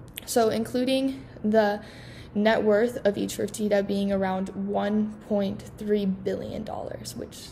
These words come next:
is a lot. So the Fertitta brothers, um, have had a lot of success with Station Casinos, as well as success going into the U F C business together. Um, so just overall, they're just a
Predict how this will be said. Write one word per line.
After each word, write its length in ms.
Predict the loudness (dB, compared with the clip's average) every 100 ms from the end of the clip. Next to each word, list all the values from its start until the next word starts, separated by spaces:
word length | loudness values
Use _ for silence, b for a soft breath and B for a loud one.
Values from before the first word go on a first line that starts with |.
| -8
is 140 | -6
a 60 | -4
lot. 240 | -6 -8 -16 -18 B B B B B B
So 400 | 6 8 10 8
the 140 | 4
Fertitta 460 | 2 2 4 4 6
brothers, 500 | 4 4 4 2 0 -2
um, 380 | -2 -2 -6
have 240 | -6 -4 2
had 120 | 4
a 60 | 4
lot 160 | 2
of 80 | 0
success 500 | 0 0 0 0 0
with 120 | -2
Station 320 | 2 0 0
Casinos, 540 | -4 -4 -2 2 2 0
as 160 | -2
well 200 | 0 2
as 180 | 2 0
success 600 | -2 -2 0 -2 -2 -4 0
going 300 | 4 4 2
into 160 | 0
the 80 | 0
U 120 | 0
F 100 | -2
C 180 | -4 0
business 400 | 2 2 0 0
together. 460 | 0 0 0 -2 -4 B B B B B B -4
Um, 580 | 0 0 -2 -4 -6 -6
so 680 | 4 8 8 8 2 -2 0
just 500 | 2 2 -2 -6 6
overall, 540 | 8 8 4 4 4 2
they're 280 | 2 2
just 420 | 0 -4 -6 -8 -6
a 220 | -4